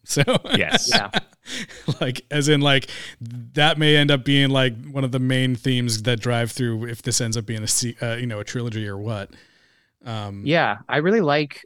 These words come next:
Speaker 3: uh, Sam's, uh, in the movie, Samantha Carpenter, not my
Speaker 1: Yeah.
Speaker 3: friend Sam. I like <laughs> Sam as a character.
Speaker 1: <laughs>
Speaker 3: Um, you know, like, you know, her being the love child or illegitimate child of Billy. Like, I,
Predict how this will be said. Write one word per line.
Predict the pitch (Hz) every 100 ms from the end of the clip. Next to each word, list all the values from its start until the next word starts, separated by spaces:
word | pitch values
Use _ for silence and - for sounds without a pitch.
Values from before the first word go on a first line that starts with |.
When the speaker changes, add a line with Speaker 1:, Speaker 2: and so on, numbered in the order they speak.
| -
Speaker 3:
uh, | 127 120 117 113 -
Sam's, | - 131 123 120 - -
uh, | 113 107 101 _ _ -
in | 131
the |
movie, | 139 127
Samantha | 104 131 117 -
Carpenter, | 127 113 101 92 101
not | 127
my |
Speaker 1:
Yeah. | 104
Speaker 3:
friend | 98 92
Sam. | 80 - -
I | 113
like | 156 165
<laughs> | -
Sam | 131 202 165
as | 139
a |
character. | 135 127 131 135 120 101 - -
Speaker 1:
<laughs> | 139 _ -
Speaker 3:
Um, | 113 110 104 107 139
you | 143
know, | 110 110 _ _
like, | 123 127 -
you | 190
know, | 147 139 - _ _ _ -
her | - 143
being | 131 131 127
the | 123 120 117 113 _ _ _ -
love | 117 123 123
child | - 131 127 120
or | 107 101 101
illegitimate | 120 135 123 127
child | - 123 123 120
of | 113 113
Billy. | 131 127
Like, | 120
I, | 117